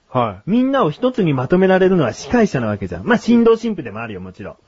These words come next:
Speaker 1: あ、もちろんね。
Speaker 2: 新郎新婦がまとめられるのは当たり前だけど、
Speaker 1: うん。
Speaker 2: 他に誰がいるっつったら、司会者じゃない。
Speaker 1: うん。
Speaker 2: まあ、幹事でもあるかもしれないけど。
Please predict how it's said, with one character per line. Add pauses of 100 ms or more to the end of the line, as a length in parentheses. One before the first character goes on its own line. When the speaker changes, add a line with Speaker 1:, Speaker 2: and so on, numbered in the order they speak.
Speaker 1:
あ、
も
ち
ろ
ん
ね。
Speaker 2:
新
郎
新
婦
が
ま
と
め
ら
れ
る
の
は
当
た
り
前
だ
け
ど、
Speaker 1:
う
ん。
Speaker 2:
他
に
誰
が
い
る
っ
つ
っ
た
ら、 (360)
司
会
者
じ
ゃ
な
い。
Speaker 1:
う
ん。 (180)
Speaker 2:
ま
あ、
幹
事
で
も
あ
る
か
も
し
れ
な
い
け
ど。